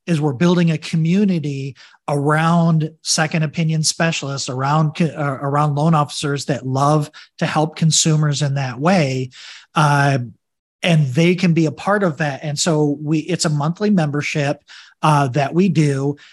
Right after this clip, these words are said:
And we, we have a huge net. I mean, like I said, I have over twenty thousand unique visitors a month.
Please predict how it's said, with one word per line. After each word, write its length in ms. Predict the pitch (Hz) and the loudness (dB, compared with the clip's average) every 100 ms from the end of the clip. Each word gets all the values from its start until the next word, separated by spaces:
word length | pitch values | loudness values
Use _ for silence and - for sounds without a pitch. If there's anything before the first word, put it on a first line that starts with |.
| _ _ | _ _
And 720 | 175 160 156 147 147 139 135 - _ - | 2 4 4 2 2 0 -4 -8 _ -14
we, 1040 | 131 127 131 131 156 180 190 185 170 175 _ _ | -8 -6 -4 0 2 4 4 4 0 -4 _ _
we 160 | 147 160 | 0 2
have 180 | 180 190 | 2 0
a 40 | |
huge 500 | 190 175 185 131 117 | -2 0 2 0 -2
net. 360 | 151 175 156 - _ _ - | 0 0 -2 -8 _ _ -6
I 60 | 156 | -2
mean, 140 | 151 | 0
like 200 | 151 160 | 0 0
I 60 | 156 | 0
said, 220 | - 170 | 0 0
I 60 | |
have 140 | 156 139 | 0 -2
over 240 | 156 180 | -2 -2
twenty 340 | 160 180 170 165 | -2 -2 -2 0
thousand 360 | 160 156 151 | 0 0 -2
unique 320 | 147 143 147 | -4 -4 -4
visitors 460 | 131 156 151 151 135 | -2 -2 0 0 0
a 60 | 135 | 0
month. 420 | 147 156 147 | 2 2 0